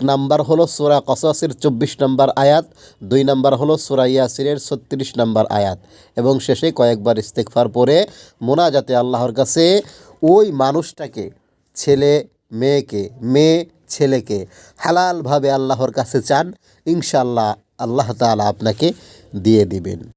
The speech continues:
সকলে ভালো থাকুন, সুস্থ থাকুন। এরকম ভিডিও পেতে আমাদের চ্যানেলের সাথে থাকুন। যারা উপকৃত হয়েছেন, তারা আরও অন্য কেউ উপকৃত হবে, এদের কাছে পৌঁছে দিন।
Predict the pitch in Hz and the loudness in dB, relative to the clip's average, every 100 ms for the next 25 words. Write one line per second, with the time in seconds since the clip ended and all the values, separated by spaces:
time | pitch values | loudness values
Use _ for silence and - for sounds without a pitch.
0 | _ _ _ - - 135 120 131 123 107 | _ _ _ -16 -8 -6 0 2 2 0
1 | 113 113 123 - 220 - - 147 - 147 | -2 -2 -4 -4 -6 -6 -10 -8 -6 -2
2 | 131 120 147 139 135 131 139 127 - 101 | -2 0 -2 2 0 2 0 0 -6 -16
3 | 95 131 123 139 135 - 120 131 117 117 | 0 2 4 4 2 2 0 2 2 2
4 | - - _ 117 123 123 113 - 120 123 | -2 -12 _ 0 2 0 -2 0 0 0
5 | 123 - 110 123 123 123 131 147 160 - | -2 -4 -6 -4 -4 -2 2 0 -2 -14
6 | - _ 104 127 135 147 139 165 - 160 | -20 _ -2 0 2 0 0 -2 2 0
7 | 156 117 131 139 - 165 175 165 120 120 | 2 2 4 4 2 -4 -2 -2 0 2
8 | 110 110 - _ - 123 151 185 190 - | 0 -6 -16 _ -4 0 2 4 2 2
9 | 143 147 156 - - 160 139 147 151 - | 0 0 -4 -2 -2 -2 -2 -2 -4 0
10 | 139 139 - 135 131 131 120 _ _ _ | 2 2 4 4 4 2 -2 _ _ _
11 | _ _ - 117 135 139 127 127 - 123 | _ _ -6 -2 2 2 2 -4 -6 -2
12 | 120 135 - 175 127 113 - 104 98 | -2 -4 -6 -2 0 0 0 -2 -4